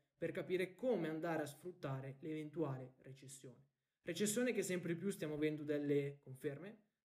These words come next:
soprattutto dai mercati obbligazionari, soprattutto dallo spread dei rendimenti a dieci anni con quello a due anni e lo spread tra i rendimenti a dieci anni e tre mesi. Stiamo avendo sempre delle conferme, mm, peggiori, diciamo, comunque,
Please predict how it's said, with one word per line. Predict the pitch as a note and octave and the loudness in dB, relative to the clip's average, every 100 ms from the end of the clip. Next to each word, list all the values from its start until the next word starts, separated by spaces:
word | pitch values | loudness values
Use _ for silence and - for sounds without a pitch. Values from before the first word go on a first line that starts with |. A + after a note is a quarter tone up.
| _ | _
soprattutto | - C#3+ D#3 C#3 G3+ | -14 -10 -10 -8 -2
dai | E3 | 0
mercati | D3+ C#3+ D#3 D3 D#3 D3+ | 0 -2 -2 0 0 -2
obbligazionari, | D3+ C#3+ D3 C#3+ C#3 D3+ D#3+ C#3 C3+ | -6 -4 -2 -2 -4 -10 -8 -8 -10
soprattutto | - D3 C#3 G3 | -10 -12 -10 -6
dallo | G3+ D#3 D3 | -2 0 0
spread | D3 - D#3+ E3+ E3 F3 F3 | -4 -6 -2 0 2 0 0
dei | - C#3+ | -6 -2
rendimenti | D3+ D3+ D3+ D3 C#3+ | -2 -2 -6 -4 -6
a | |
dieci | C#3+ C#3 F3 | -6 -8 -4
anni | F#3+ G#3+ A3 | 2 2 2
con | - D3 | -4 -6
quello | D3 D3 | -2 -2
a | |
due | C#3+ E3 | -2 -4
anni | F#3+ G3+ G3+ - _ _ | -4 -4 -6 -10 _ _
e | - F3 E3+ | 0 2 0
lo | |
spread | D3+ - D#3+ F3+ F3+ | -4 -6 -4 -4 -4
tra | D3+ | -4
i | D3 | -2
rendimenti | D#3 D#3 D#3 D3+ C#3 | -2 -4 -6 -6 -6
a | |
dieci | C#3+ F3 - | -6 -6 -2
anni | F#3+ F#3+ G3 G3+ - | -2 0 -2 -2 -6
e | G#3 | -10
tre | D3 | -8
mesi. | C#3 C3+ B2+ - _ _ _ _ - | -6 -6 -8 -16 _ _ _ _ 0
Stiamo | G3 | 2
avendo | G#3 B3+ | 4 4
sempre | G#3 G3+ F#3+ | 2 2 2
delle | F3+ F3 | 2 2
conferme, | F3 E3+ - G3 G#3 G3 G3 - _ _ _ - | 0 -2 2 4 6 4 2 -4 _ _ _ -18
mm, | D3+ D3 C#3+ | -14 -12 -8
peggiori, | C#3 F3 B3 D3+ | -4 2 2 2
diciamo, | - E3+ D#3+ C#3+ | 0 -2 0 -2
comunque, | C#3+ E3+ D#3+ D#3 | -4 -2 2 0